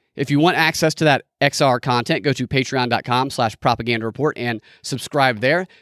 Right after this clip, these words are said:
to get access. Now on to the final story of the day. There were reports today and yesterday about that island in Ukraine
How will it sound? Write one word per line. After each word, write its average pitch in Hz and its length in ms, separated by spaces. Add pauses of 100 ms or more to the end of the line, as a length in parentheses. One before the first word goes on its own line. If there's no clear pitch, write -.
(120)
to 151 120
get 131 140
access. 143 460 (960)
Now 208 180
on 202 160
to 165 80
the 147 60
final 190 300
story 143 420 (240)
of 131 180
the - 60
day. 135 260 (840)
There 185 160
were 214 100
reports 214 460
today 160 400 (580)
and 180 140
yesterday 139 480
about 123 360 (1500)
that 143 220
island 131 580
in 120 120
Ukraine 110 580